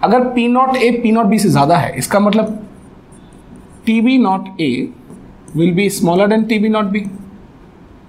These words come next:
मतलब boiling point of B will be greater than boiling point of A। तो यहाँ मैं क्या कर रहा हूँ, यहाँ मैं क्या कर रहा हूँ, यहाँ पर मैं boiling point लिख देता हूँ, इस point पे मैंने टी बी नॉट बी लिख दी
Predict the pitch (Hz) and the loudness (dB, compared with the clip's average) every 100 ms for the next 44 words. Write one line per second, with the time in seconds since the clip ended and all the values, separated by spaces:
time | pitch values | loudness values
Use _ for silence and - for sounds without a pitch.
0 | - - - - - - - - 139 160 | -20 -20 -20 -20 -20 -20 -20 -10 -2 0
1 | 143 143 170 190 202 196 196 143 196 156 | 2 2 2 2 2 2 0 2 2 2
2 | 180 - 139 160 180 139 139 143 214 214 | 0 -2 0 2 2 2 2 4 4 4
3 | 262 269 - 139 151 160 175 202 226 - | 2 0 0 2 2 2 2 2 0 -6
4 | - - - - - - - 180 165 160 | -18 -20 -20 -20 -20 -20 -2 0 2 2
5 | 262 160 - - - - 156 180 214 220 | 4 4 0 -4 -14 -4 0 2 2 4
6 | 214 147 135 131 196 - - - - - | 4 2 2 2 0 -6 -18 -20 -20 -20
7 | - 120 139 180 180 175 180 180 143 127 | -12 -4 0 2 2 0 0 2 2 2
8 | 139 143 143 147 135 123 117 135 139 135 | 2 0 0 0 0 0 0 0 0 0
9 | 120 113 110 131 185 - - - - - | 0 -2 -2 -2 -2 -6 -20 -20 -16 -4
10 | 147 175 - 226 196 196 208 185 170 214 | 0 0 -2 0 0 2 0 2 2 0
11 | - 180 180 202 165 151 208 - - 127 | -2 -2 0 2 2 2 0 -2 -6 -4
12 | 131 175 123 - - | 0 2 2 0 -10